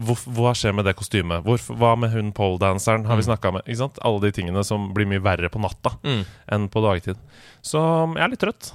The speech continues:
Speaker 2: Ja, og
Speaker 1: Hvordan har du det?
Speaker 2: det må være helt greit. Jeg, eh, har derimot, eh, sovet kjempemye
Speaker 1: Oi.
Speaker 2: for å nettopp kunne kompensere for at du sover mindre. Da sover jeg mer om natta. Eh, det er bare sånn, det er et slags, eh, farsinstinkt som kicker inn der.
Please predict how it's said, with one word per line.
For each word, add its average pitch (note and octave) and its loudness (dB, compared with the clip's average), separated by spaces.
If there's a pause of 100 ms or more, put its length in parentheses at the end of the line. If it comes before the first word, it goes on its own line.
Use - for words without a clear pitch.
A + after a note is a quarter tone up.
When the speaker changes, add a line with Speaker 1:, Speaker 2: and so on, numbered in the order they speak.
(160)
Speaker 2:
Ja, G3+ 4 (220)
og E3+ 2
Speaker 1:
Hvordan F3+ 0
har E3+ 2
du D3+ 0
det? A#3 -8 (120)
Speaker 2:
det E3 4
må F3 4
være D#3+ -2
helt C#3+ 0
greit. D#3+ 0
Jeg, D#3 4
eh, D3 4 (120)
har D3+ 6
derimot, C3+ 0 (180)
eh, C3 2 (460)
sovet A#2 0
kjempemye G#2+ 0 (340)
Speaker 1:
Oi. B2 0
Speaker 2:
for C#3+ 6
å - 2
nettopp D3+ -2 (180)
kunne C#3+ -4
kompensere C3 0
for B2+ -4
at A#2 -6
du G#2+ -4
sover G2+ -2
mindre. F2+ -4 (320)
Da D#3 2
sover G3 4
jeg A3 4
mer G3+ 6
om G3 2
natta. G#3 4 (420)
Eh, F3+ 6
det E3+ 2
er F#3 8
bare G3 4
sånn, F3+ 2
det E3+ 2
er D#3+ -6
et - -6
slags, - 0 (160)
eh, F3 4
farsinstinkt D3+ 2
som E3+ -2
kicker C#3+ -2
inn C#3 -2
der. E3 4